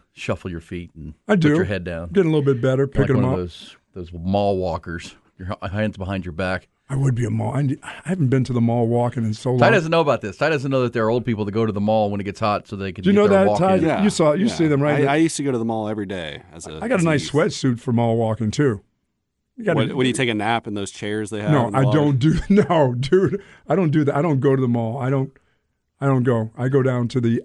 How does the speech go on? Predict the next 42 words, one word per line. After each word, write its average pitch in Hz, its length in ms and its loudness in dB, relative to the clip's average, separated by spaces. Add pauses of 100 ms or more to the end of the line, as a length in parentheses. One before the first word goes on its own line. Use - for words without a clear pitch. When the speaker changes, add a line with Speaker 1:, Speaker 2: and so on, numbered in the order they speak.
(120)
Speaker 2:
outlet 131 380 0
malls. 107 320 -2
I 131 80 0
don't 123 140 0
go 123 100 0
to 113 80 0
this, 110 280 -4 (320)
the 160 200 -4
malls 117 320 2
here. 110 280 -2 (500)
Speaker 1:
Says, - 460 -10
uh, 87 300 -4
"My 98 160 -2
nine-year-old 113 500 2
lab 113 280 2
is 95 120 -6
named 107 240 -4
Emmett, 160 300 0
so 139 140 -2
I 151 80 0
totally 139 320 0
understand 113 460 -2
T 107 120 -6
Y." 82 340 -6
You 143 100 -10
know, 160 60 -8
that's 156 220 -12
true. - 240 -10 (540)
But 117 180 -8
Leighton, 131 440 -2 (180)
like, 110 140 -14 (340)
like 135 160 -6
Leighton 165 220 -4
Vander 165 180 0
Esch 120 80 -2
is 110 80 -2
not 127 160 -4
like 120 140 -4
some 104 380 -4 (480)
all-time 117 480 -2
Cowboy 110 420 -4
guy. 69 320 -12